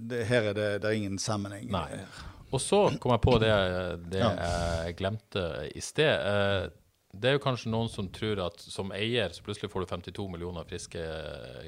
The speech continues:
Speaker 2: kroner på bok, så har man mulighet til å ta ut utbytte, man kan gjøre disse, man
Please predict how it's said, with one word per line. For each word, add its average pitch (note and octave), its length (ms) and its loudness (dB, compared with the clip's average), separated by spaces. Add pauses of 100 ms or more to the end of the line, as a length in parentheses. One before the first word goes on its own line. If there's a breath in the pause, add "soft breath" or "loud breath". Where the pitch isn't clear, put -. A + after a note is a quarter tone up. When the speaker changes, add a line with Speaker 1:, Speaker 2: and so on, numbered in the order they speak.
(200)
Speaker 2:
kroner G2+ 280 -6
på E2 160 -12
bok, E2+ 320 -8
så E2+ 140 -6
har F#2+ 100 -4
man E2+ 140 -8
mulighet F2 260 -6
til F2 80 -6
å D#2 60 -8
ta - 20 -18
ut - 140 -16
utbytte, - 420 -10
man E2+ 140 -10
kan E2+ 160 -8
gjøre E2+ 180 -6
disse, - 240 -12 (680)
man G2 180 -4